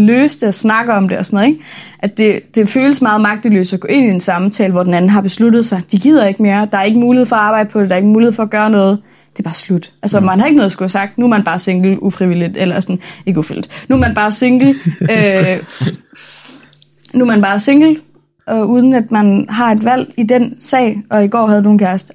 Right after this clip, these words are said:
Speaker 1: og det er ikke, altså, fordi de ikke gider at arbejde på det, eller gider at, at prøve nogle ting, eller snakke om det, eller hvad det nu er, ikke?
Speaker 2: Ja.
Speaker 1: Og, og det er jo også et aspekt af det med at blive slået op af, at, at,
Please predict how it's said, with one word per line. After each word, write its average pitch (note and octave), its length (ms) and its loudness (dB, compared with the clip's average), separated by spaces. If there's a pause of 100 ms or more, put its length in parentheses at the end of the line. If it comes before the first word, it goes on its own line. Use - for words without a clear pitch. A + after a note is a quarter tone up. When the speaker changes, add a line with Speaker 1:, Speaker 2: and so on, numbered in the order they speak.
Speaker 1:
og G#3+ 140 -4
det A#3+ 100 0
er A3 40 4
ikke, G#3 160 -2 (280)
altså, G#3 180 -4
fordi G#3+ 200 2
de G3+ 200 2
ikke G3+ 160 0
gider G#3+ 220 2
at E3+ 60 -2
arbejde F3+ 300 -2
på F#3 100 -6
det, F3 100 -4
eller E3+ 180 -2
gider F#3 340 2
at, E3+ 200 -6 (480)
at F#3+ 120 -2
prøve F3+ 280 0
nogle F3+ 160 0
ting, F3+ 260 -2
eller E3+ 160 -4
snakke - 380 -8
om - 60 -16
det, - 100 -14
eller F#3 140 -2
hvad F3+ 160 0
det F3 120 -2
nu - 80 -6
er, D3+ 260 -10
ikke? A3+ 140 -6 (480)
Speaker 2:
Ja. C3+ 160 -2
Speaker 1:
Og, G3 60 0 (120)
og G#3 140 0
det - 40 -4
er C#4+ 60 2
jo D4 100 4
også D4 300 0
et G#3+ 140 0
aspekt G#3+ 400 -4
af G#3+ 60 0
det G#3 100 2
med G#3+ 80 4
at G3 60 -2
blive F#3+ 140 -2
slået F#3+ 240 0
op G3+ 120 0
af, G#3 60 2
at, F3+ 160 0
at, F#3+ 140 -4